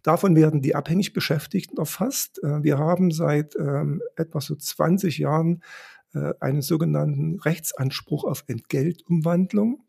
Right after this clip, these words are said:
Das heißt also, der Arbeitnehmer in einem Unternehmen kann von seinem Arbeitgeber verlangen, dass er einen bestimmten Anteil seines Einkommens, seines Gehalts,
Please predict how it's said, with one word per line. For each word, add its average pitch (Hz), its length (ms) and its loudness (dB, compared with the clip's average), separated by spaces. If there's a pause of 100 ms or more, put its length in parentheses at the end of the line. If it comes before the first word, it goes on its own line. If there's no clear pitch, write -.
Das - 180 -8
heißt 139 280 -2
also, 147 160 -4
der 131 400 -4 (280)
Arbeitnehmer 139 800 2
in 131 80 0
einem 127 280 -2
Unternehmen 160 600 0 (440)
kann 135 200 2
von 143 160 4
seinem 135 300 0
Arbeitgeber 156 520 0
verlangen, 151 540 0
dass - 180 -2
er - 200 0
einen 139 340 0
bestimmten - 920 2
Anteil 196 720 0 (760)
seines - 540 -2
Einkommens, 185 480 2
seines 139 300 -2
Gehalts, 160 600 0